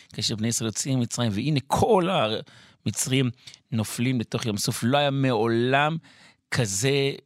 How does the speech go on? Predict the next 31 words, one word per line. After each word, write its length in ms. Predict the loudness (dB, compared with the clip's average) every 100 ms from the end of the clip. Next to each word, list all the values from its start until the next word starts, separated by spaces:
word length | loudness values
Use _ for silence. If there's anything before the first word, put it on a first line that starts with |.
| _
פירעון 580 | -4 0 2 2 2 2
ברשעים, 720 | 2 2 0 2 2 2 2 2
כמו 240 | 0 2
שקורה 400 | 2 0 0 0
עכשיו 320 | 2 0 2
בימים 300 | 2 2 2
אלה, 360 | 2 0 2 0 -4 -16 -20 _ -4
בשעות 300 | 0 0 -2
שאנחנו 220 | -4 -6
קוראים 360 | -6 -2 0
את 100 | -2
פרשות 400 | -4 -6 -4 -4
השבוע. 400 | -2 -4 -4 -6 -8 -14 -20 _ -4
איך 160 | -4
זה 100 | -2
קורה? 300 | -4 -4 -2 -4 -8 _ -20 _ _
זה 220 | -6 -4
בא 160 | -2 -2
משה, 420 | -2 0 0 -2 -6
זה 220 | -4 -2
בא 160 | -2
משה, 420 | -4 -2 -2 -2 -4 -10 -20 -20 _ -12
ובעצם 440 | -8 -6 -6 -4
בא 140 | -4 -6 _ _ _ _ -6
דוד 520 | -4 -2 -2 -4 -4
המלך. 500 | -6 -4 -2 -2 -4
משה 240 | -4 -4 -2
רבנו 260 | -4 -4
עושה 240 | -4 -4 -6
את 80 | -6
זה 160 | -8